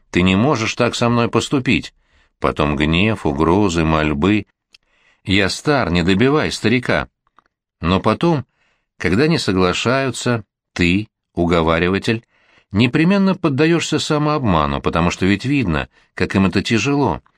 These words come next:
видно, как им не хочется здесь оставаться, видно, что само существование их изнуряет. И тогда ты вынужден каждый день говорить себе: «Я все делаю правильно»,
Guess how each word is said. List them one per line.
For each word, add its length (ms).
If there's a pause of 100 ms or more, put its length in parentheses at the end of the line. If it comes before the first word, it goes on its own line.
(160)
видно, 460
как 200
им 120
не 80
хочется 540
здесь 340
оставаться, 800 (380)
видно, 420
что 220
само 300
существование 920
их 120
изнуряет. 800 (580)
И 140
тогда 340
ты 200
вынужден 480
каждый 380
день 260
говорить 360
себе: 340 (340)
«Я 220
все 260
делаю 380
правильно», 640